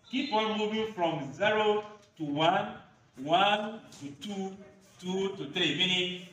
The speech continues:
x is increasing. Let's check on the y-axis and see whether if I am moving up, will the values of y also be increasing?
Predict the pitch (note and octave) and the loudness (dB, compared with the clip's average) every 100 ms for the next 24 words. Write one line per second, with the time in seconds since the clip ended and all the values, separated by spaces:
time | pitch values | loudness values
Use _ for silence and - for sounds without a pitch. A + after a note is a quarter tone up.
0 | - F#3+ - - D#3+ - G#3+ A3 E3+ E3 | 2 4 4 0 -6 -6 -4 -2 -2 -8
1 | - - - - _ - - - - E3+ | -8 -16 -20 -20 _ -20 -20 -20 -10 2
2 | B3 B3 - - - E3+ E3 D#3+ G3+ A3 | 2 2 0 0 2 2 2 4 4 4
3 | F3+ F3+ F3+ D#3 G3 F#3+ F#3+ F#3 E3+ D#3+ | 2 0 -2 -6 -6 -2 2 4 2 0
4 | D#3+ - A#3+ A#3+ A#3+ - D3+ C3+ - - | 0 0 -2 -4 -4 2 2 2 -4 -14
5 | - E3 E3+ D#3+ A#3 B3 B3+ B3 - D#3 | -8 -2 0 2 2 2 0 0 -6 0
6 | F#3 - F#3 F#3+ E3+ E3 F#3+ F3 D3+ B2+ | 2 2 -4 -6 -10 -8 -8 -6 -6 -6
7 | - | -10